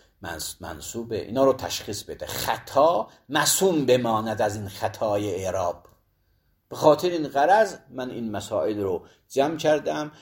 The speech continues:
توضیح می‌دم: الفاعل مرفوع، پس دقت کن، المفعول منصوب، پس دقت کن.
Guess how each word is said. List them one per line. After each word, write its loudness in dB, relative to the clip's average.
توضیح -2
می‌دم: -2
الفاعل 2
مرفوع، -6
پس -4
دقت -6
کن، -4
المفعول -8
منصوب، -4
پس -4
دقت -8
کن. -4